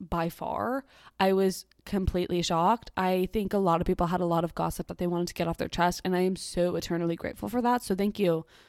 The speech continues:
so much for everyone who wrote in, but I hope to do another gossip episode in the future, and I probably have enough information to do, like, five gossip <laughs> episodes right now because,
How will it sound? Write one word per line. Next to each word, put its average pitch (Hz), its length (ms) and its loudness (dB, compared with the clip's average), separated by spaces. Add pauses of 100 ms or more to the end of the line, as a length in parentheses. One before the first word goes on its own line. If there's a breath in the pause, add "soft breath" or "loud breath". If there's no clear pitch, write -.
so 202 240 0
much 175 240 0
for - 160 -2
everyone 175 240 0
who 180 80 0
wrote 165 180 0
in, 160 200 0
but 170 260 -4 (720)
I 190 220 2
hope 196 240 0
to 202 100 -2
do 185 120 4
another 175 240 2
gossip 170 320 0
episode 180 280 -2
in 180 60 -2
the 180 60 0
future, 190 420 0 (300 loud breath)
and 202 140 0
I 185 60 2
probably 185 440 2
have 180 200 0
enough 175 260 0
information 175 520 -2
to 185 100 -4
do, 175 140 0
like, 165 200 -2
five 160 380 -4
gossip 233 360 0
<laughs> - 40 6
episodes 277 520 4
right 285 160 2
now 285 240 2
because, 202 520 0